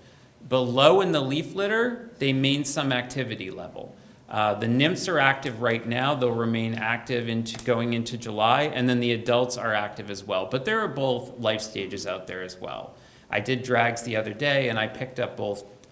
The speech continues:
adults and nymphs. So this is a time that you have to be aware. This is a peak period of time for exposure to occur. I'm not gonna get into this slide, especially because half of us can't actually <laughs> see this really kind of complex slide here.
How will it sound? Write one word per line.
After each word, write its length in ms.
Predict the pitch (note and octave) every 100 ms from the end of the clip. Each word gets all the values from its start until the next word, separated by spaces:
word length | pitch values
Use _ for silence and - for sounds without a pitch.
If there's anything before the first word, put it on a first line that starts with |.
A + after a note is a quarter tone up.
| -
adults 640 | G2+ - A2 A2+ - - -
and 440 | A2+ A2 G#2+ G2+ G2
nymphs. 640 | G2+ F#2 - - - - - - - -
So 380 | - A#2+ A2 G#2+
this 260 | G#2+ B2+ D#3
is 140 | C3+
a 60 | C3+
time 340 | - C3 B2
that 100 | A#2+
you 120 | G#2+
have 220 | A2+ B2
to 80 | -
be 140 | A#2+ A#2
aware. 520 | G#2+ A2 A2+ B2 C3+
This 200 | A#2 A2+
is 120 | A#2
a 60 | G#2+
peak 320 | - D3 D3
period 360 | - C#3+ C3 A#2+
of 100 | A#2+
time 500 | - A#2+ B2 D3+ E3 - -
for 160 | - B2
exposure 480 | - - A2+ G2+ G#2+
to 220 | - F#2+
occur. 320 | F#2 - - - - _ _ - - - - - - - - - - - -
I'm 140 | C3+ D#3+
not 240 | F3 F3+
gonna 160 | F#3+ D#3
get 160 | C3+
into 220 | C3 B2+ A#2+
this 180 | G#2+
slide, 240 | - A2+ A2
especially 420 | A2+ E3+ D#3+ D3
because 340 | A#2+ A#2+ A#2
half 320 | - B2+ B2 B2
of 140 | G#2
us 140 | G2+
can't 300 | - - G#2+
actually 420 | G#2+ G2+ - D#3 A#2
<laughs> 20 |
see 300 | A2+ D#3 B2
this 220 | A#2 A2+
really 260 | B2+ A#2+ A#2
kind 220 | A#2+ G#2+
of 80 | -
complex 640 | A#2+ A2 A2 A#2 A2 -
slide 440 | - B2+ C3 B2
here. 260 | G#2+ F2+ F2+